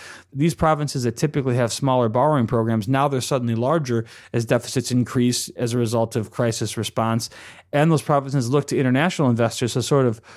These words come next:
broaden the sources of funding they have available to them to help with that larger borrowing program.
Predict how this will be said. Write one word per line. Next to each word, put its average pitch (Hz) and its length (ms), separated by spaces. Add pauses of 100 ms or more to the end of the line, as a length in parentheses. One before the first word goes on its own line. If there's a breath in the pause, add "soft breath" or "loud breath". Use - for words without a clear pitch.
(140 loud breath)
broaden 131 380
the 113 80
sources 123 380
of 110 80
funding 147 260
they 120 60
have 120 120
available 131 440
to 123 100
them 110 140
to - 80
help 151 240
with 127 140
that 113 180
larger 110 260
borrowing 104 380
program. 101 360